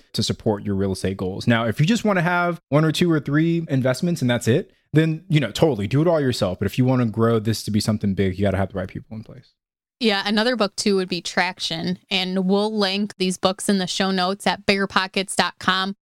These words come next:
Speaker 2: forward slash rookie fifty-eight. And Tony, I am going to ask if you would provide, like, a template of your org chart that we could put into the show notes too, so people could see how you have broken things down and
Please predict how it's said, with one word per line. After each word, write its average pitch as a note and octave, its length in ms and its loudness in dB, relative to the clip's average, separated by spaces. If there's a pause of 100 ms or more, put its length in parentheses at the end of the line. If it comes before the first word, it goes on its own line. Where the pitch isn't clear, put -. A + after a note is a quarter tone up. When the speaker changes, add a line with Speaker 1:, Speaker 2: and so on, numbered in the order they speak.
(120)
Speaker 2:
forward G3+ 300 2
slash F#3 360 -2
rookie G3+ 580 0
fifty-eight. F#3+ 600 -2 (260)
And A3 160 2
Tony, G#3 680 0
I F#3 100 -2
am F#3 300 0
going F#3+ 240 0
to - 180 -6
ask G3 600 -4
if G3+ 200 -4
you G#3 400 0
would G3 440 -2
provide, F#3+ 500 -2
like, F3+ 160 0
a F3+ 80 0
template G#3 600 0 (100)
of G3+ 160 0
your G3+ 140 0
org F#3 240 -2
chart F#3+ 380 0
that F3 180 0
we F#3+ 120 0
could F3+ 440 0
put G#3 180 0
into G3+ 220 0
the F#3 100 0
show G3 240 0
notes F#3 320 -2
too, A3 220 2
so G3+ 180 -2
people F#3+ 260 -2
could F#3+ 180 -2
see F#3+ 420 -2 (100)
how G3 220 0
you G#3 380 0
have F#3+ 280 -4
broken F#3+ 320 0
things F#3+ 300 -2
down F3+ 340 0
and F3 160 0